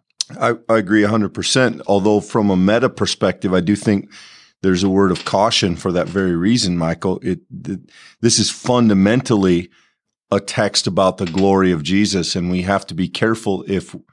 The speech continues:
we would make it about something else. There are wonderful lessons in it. There are wonderful devotional moments in it. There, there are wonderful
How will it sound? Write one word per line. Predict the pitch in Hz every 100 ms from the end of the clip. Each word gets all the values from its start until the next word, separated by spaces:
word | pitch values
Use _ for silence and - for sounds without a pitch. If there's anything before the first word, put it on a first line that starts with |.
| _ _ _ -
we | 95 104
would | 95 92 80
make | 98 101
it | 104 87
about | 82 92 -
something | - 92 95 92
else. | 101 87
There | 101 95
are | 104 117
wonderful | 104 98 87 - 92
lessons | 90 90 98 80
in | 92 90
it. | 87
There | 90
are | 90 90
wonderful | 92 98 87 - 90 - - - -
devotional | 87 85 92 95 - 95 90 82
moments | 98 90 90 90 85 -
in | 90
it. | 87 -
There, | 95
there | 82 - 92
are | 87
wonderful | 90 104 101 90 101 90